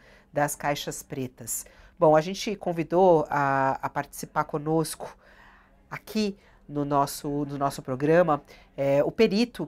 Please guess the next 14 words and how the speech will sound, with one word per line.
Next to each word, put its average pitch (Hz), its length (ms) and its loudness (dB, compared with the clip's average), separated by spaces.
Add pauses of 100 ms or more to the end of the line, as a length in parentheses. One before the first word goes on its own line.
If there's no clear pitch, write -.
pra 151 140 -2
nos 170 160 -2
ajudar 208 440 6
a 220 80 2
entender, 165 560 -4
inclusive, 165 720 -8 (280)
essa, 151 560 2
essa 151 180 -4
situação 165 720 0
e 147 80 2
essa 156 180 2
divulgação 196 1000 8 (100)
da, 143 440 4
da, 143 200 2